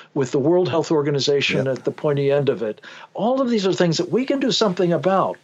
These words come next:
Speaker 1: Our Substack page for the military gives you some instructions and an easy way to get in touch with your senators, telling them, "Don't promote any more general officers who want to take down our military by making it Marxist.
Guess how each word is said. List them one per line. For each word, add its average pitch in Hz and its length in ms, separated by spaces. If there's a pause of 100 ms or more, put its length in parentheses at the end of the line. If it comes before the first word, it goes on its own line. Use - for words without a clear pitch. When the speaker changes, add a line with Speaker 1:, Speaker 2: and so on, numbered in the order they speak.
(280)
Speaker 1:
Our 175 120
Substack 190 520
page 175 240
for 175 120
the 147 80
military 156 580
gives 147 260
you 165 120
some 135 260
instructions 156 680
and 120 140
an 127 160
easy 196 300
way 175 160
to 156 60
get 147 180
in 139 40
touch 147 280
with 123 160
your 202 160
senators, 147 520
telling 156 300
them, 131 220 (320)
"Don't 220 260
promote 196 500
any 220 280
more 180 400 (100)
general 165 380
officers 170 640 (240)
who - 160
want 196 340
to 226 180
take - 460
down 214 260
our 233 120
military 247 720
by 202 220
making 202 360
it 214 160
Marxist. - 640